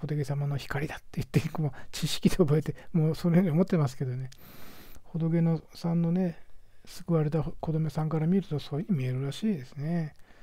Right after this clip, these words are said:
そういえばそうだなと思いますね。で、そうでなくても、ずーっと阿弥陀さんを立ち尽くしてますからね。その姿を見ただけでも、「いやー、ご苦労だな。誰がそうやってね、立たせてるんだろう。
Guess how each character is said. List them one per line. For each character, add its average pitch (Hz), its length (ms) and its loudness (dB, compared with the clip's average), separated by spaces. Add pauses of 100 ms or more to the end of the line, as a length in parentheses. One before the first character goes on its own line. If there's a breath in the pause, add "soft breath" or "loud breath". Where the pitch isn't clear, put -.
(160 soft breath)
そ - 180 -12
う 123 40 -8
い - 60 -8
え 127 140 -6
ば 131 120 -8
そ 156 180 -4
う 151 40 -2
だ 147 80 0
な 156 160 2
と 175 80 2
思 156 80 2
い - 20 2
ま 160 100 0
す - 120 -8
ね。 160 200 -2 (480 soft breath)
で、 156 80 -4
そ 208 140 2
う 220 40 6
で 190 100 6
な 196 140 6
く - 100 -18
て 196 100 4
も、 220 300 8 (460 soft breath)
ず - 100 -6
ー - 40 -4
っ - 20 -10 (920 loud breath)
と 233 100 4
阿 233 40 8
弥 220 100 10
陀 180 40 4
さ 180 120 4
ん - 40 8
を - 80 4
立 - 260 2
ち - 80 -14
尽 180 100 2
く 233 80 8
し - 60 2
て 269 80 2
ま 170 100 8
す - 100 -4
か 143 80 0
ら 123 120 -2
ね。 127 260 -2 (720 loud breath)
そ - 160 -2
の 185 80 6
姿 240 320 4
を - 20 10
見 202 120 10
た 208 100 10
だ 202 120 10
け 185 120 8
で 175 80 4
も、 190 220 4 (360 soft breath)
「い 131 60 -6
や 123 60 -4
ー、 - 20 -4 (320 loud breath)
ご 131 120 -4
苦 156 140 -2
労 196 140 6
だ 170 100 4
な。 185 200 4 (540 soft breath)
誰 220 300 8
が 254 200 6
そ 208 120 4
う - 20 8
や 165 60 6
っ - 20 4
て 165 160 2
ね、 175 240 6
立 156 180 -2
た 151 140 4
せ 165 120 6
て 156 120 6
る 139 120 2
ん 131 40 2
だ 127 100 0
ろ 123 80 -2
う。 120 80 -8